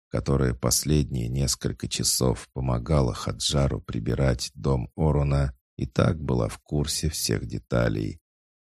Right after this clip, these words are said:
Вообще, чернокожая некромантка не обязана им помогать, но пока не могла найти своего места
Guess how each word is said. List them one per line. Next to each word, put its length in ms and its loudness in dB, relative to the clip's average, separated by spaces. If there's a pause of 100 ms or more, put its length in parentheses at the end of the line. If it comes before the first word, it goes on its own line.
Вообще, 680 6
чернокожая 760 2
некромантка 1000 2
не 120 4
обязана 600 6
им 240 -2
помогать, 800 -2 (400)
но 160 0
пока 400 2
не 120 4
могла 500 2
найти 420 -2
своего 500 0
места 640 0